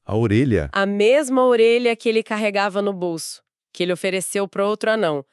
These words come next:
Speaker 2: Agora, falta nele.
Speaker 1: Exatamente.
Speaker 2: Nossa, o ciclo se fecha de um jeito macabro demais.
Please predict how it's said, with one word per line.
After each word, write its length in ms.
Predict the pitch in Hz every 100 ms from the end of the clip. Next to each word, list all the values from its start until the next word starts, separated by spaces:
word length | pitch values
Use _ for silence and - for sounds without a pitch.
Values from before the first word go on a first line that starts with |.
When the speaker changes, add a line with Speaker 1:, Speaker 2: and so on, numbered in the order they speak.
| _ _
Speaker 2:
Agora, 460 | - 170 185 190 233 _ _
falta 360 | - 208 196 240
nele. 540 | 247 220 180 170 156 _ _
Speaker 1:
Exatamente. 1040 | 82 82 64 62 71 - 85 67 62 - _ _
Speaker 2:
Nossa, 720 | - 185 180 - - 160 156 -
o 100 | 190
ciclo 400 | - 233 214 240
se 180 | - 208
fecha 560 | - 185 185 196 196
de 80 | 180
um 120 | 196
jeito 320 | 180 196 208 - _
macabro 880 | - 202 214 - - 196 180 165 180
demais. 600 | 175 247 233 165 165 165